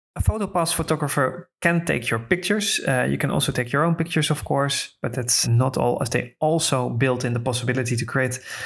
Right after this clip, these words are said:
little video while posing with your hero. And there's actually a whole bunch of cameras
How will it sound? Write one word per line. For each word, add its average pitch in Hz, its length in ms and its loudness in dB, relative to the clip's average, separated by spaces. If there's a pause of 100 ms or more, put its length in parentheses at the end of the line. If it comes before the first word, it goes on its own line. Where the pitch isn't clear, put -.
(320)
little 220 240 0
video 170 640 2
while 147 360 0
posing 147 540 2
with 143 160 0
your 143 100 2
hero. 127 440 2
And 123 400 0
there's 127 140 0
actually 139 300 0
a 120 60 2
whole 131 220 2
bunch 135 320 0
of 123 180 -2
cameras 123 600 0